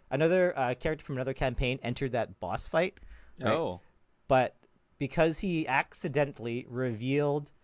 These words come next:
Speaker 1: uh, out loud, 'cause he was, everyone's like, "What the hell are you doing here?" And he's like, "Well, I just came from this place." And his old party was just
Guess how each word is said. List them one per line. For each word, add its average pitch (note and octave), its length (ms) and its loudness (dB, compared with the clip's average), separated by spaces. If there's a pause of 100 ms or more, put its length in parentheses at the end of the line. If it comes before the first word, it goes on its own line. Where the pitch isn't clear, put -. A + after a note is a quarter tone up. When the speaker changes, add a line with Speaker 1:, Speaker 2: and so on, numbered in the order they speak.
(460)
Speaker 1:
uh, G#2+ 280 0
out B2+ 180 4
loud, B2+ 380 4
'cause B2+ 120 -2
he A#2+ 60 -2
was, A#2 120 -6 (200)
everyone's D#3 260 6
like, C#3+ 180 2
"What G#3+ 100 2
the A#3 80 10
hell A3 120 10
are A3 40 10
you A#3+ 140 6
doing F3 220 10
here?" C#3+ 200 6
And A#2+ 80 2
he's C3+ 120 0
like, C#3 140 0
"Well, D3+ 160 0
I G3 140 10
just - 200 4
came D#3 140 6
from G3 160 8
this C4+ 140 10
place." B2 360 0 (480)
And C#3 520 2
his G3 380 8
old D#3 220 6
party C#3 320 6
was C3 240 2
just - 260 0